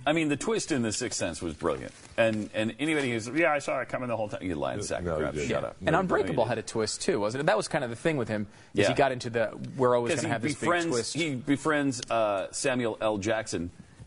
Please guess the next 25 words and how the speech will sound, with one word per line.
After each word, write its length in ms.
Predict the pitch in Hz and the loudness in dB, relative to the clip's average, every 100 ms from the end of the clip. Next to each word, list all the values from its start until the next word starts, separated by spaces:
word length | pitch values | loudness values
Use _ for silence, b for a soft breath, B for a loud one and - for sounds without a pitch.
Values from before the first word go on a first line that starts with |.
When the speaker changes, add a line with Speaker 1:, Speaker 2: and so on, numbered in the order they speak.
| - | -2
Speaker 1:
who, 340 | 104 117 107 - | 4 4 4 2
uh, 220 | 98 92 - | 2 2 2
is 380 | 104 95 - - - - - 98 | 0 0 -4 -12 -20 -18 -8 -6
totally 340 | - 151 151 107 | 0 2 2 0
breakable. 560 | 78 76 64 69 73 - - | -2 -4 -4 -6 -8 -12 -8
So 180 | - 104 | 0 0
he's 240 | 190 165 | 2 0
unbreakable. 720 | 170 143 117 - 80 82 95 b b b | 0 0 -2 -2 -4 -4 -4 b b b
The 200 | - 107 | -2 2
opposite 480 | 123 160 151 131 127 | 4 2 0 0 -2
of 100 | 92 | 0
that 240 | 92 87 | 0 0
guy. 140 | 85 82 | -2 0
Everybody 400 | 113 135 135 120 | 0 0 0 0
has 160 | 113 | 0
their 120 | 104 92 | 0 0
opposites, 540 | 71 73 - - - | 0 -4 -10 -10 -8
according 360 | 67 90 80 71 | -4 0 0 -2
to 60 | |
Samuel 380 | 71 80 73 65 | -2 -2 -2 -2
L. 200 | 67 82 b b b b | -2 -4 b b b b
And, 420 | - 117 117 113 113 | 0 4 4 2 2
uh, 220 | 110 104 | 2 0
so 200 | 107 98 | -2 -4
he's 640 | 95 - 156 156 139 117 | -4 -8 -6 -4 -4 -6